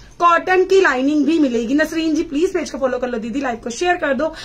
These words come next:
कलर single आएगा, Radhika जी page को फॉलो कर लीजिए। This is the, uh, maroon color, Maroon color है, vine सा कलर है।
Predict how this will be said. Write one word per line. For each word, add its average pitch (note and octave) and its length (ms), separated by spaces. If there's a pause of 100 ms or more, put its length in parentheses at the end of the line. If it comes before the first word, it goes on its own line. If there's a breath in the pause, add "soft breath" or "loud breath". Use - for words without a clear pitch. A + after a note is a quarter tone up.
(200 loud breath)
कलर E4+ 180
single D#4 320
आएगा, D4 180
Radhika D4 340
जी E4 140
page C#4+ 280
को D#4 80
फॉलो B3+ 260
कर C4+ 140
लीजिए। D#4 180
This D4 200
is B3 80
the, C4+ 100 (140)
uh, B3 120 (360 loud breath)
maroon C#4+ 380
color, D4+ 360 (300 loud breath)
Maroon D4+ 440
color D#4+ 280
है, D#4 160
vine C#4+ 320
सा G4 120
कलर C#4 260
है। C#4+ 200